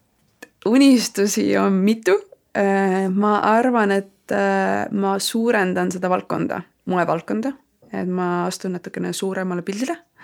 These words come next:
äh, ja just tootevalikute seast ja võib-olla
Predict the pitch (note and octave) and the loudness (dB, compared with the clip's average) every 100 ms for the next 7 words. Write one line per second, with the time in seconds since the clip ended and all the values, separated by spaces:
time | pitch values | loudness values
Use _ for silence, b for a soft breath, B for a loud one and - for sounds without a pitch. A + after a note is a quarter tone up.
0 | B B B - - F#3 F3+ F3+ F3+ F3+ | B B B -12 -8 -4 -4 -2 -2 -2
1 | F3+ F3 F3 F#3 F#3 - - - F#3 F#3+ | 0 0 0 -2 -4 -6 -6 -6 -6 -4
2 | G3 G#3+ A3+ - A#3 A#3 - G3+ F3+ F3+ | -6 -6 -14 -10 -8 -8 -8 -8 -8 -6
3 | F3+ F3+ F3+ G3 F3 F3+ | -8 -8 -8 -8 -8 -6